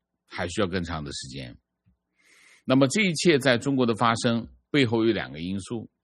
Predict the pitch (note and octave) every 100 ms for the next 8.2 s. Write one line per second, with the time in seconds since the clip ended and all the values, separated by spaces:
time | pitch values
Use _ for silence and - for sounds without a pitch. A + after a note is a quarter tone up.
0 | _ _ _ _ _ - A2+ C3+ B2+ B2
1 | G2+ E2 E2 G#2+ - C2 - B2+ B2+ _
2 | _ _ - F#2+ F#2+ F2+ - F3 G#2 G2+
3 | - _ _ _ _ _ B2+ - - E3
4 | A#2 G#2+ G2+ G#2 F#2 A2 - _ _ _
5 | _ _ G2+ C3 D3+ D3 B2 G#2 G2 D#2+
6 | F2 A#2 A#2+ B2+ A2+ A2+ - - A#2 G#2
7 | G2 - F3+ D3 G#2+ G#2+ F2+ E2+ F2 -
8 | G2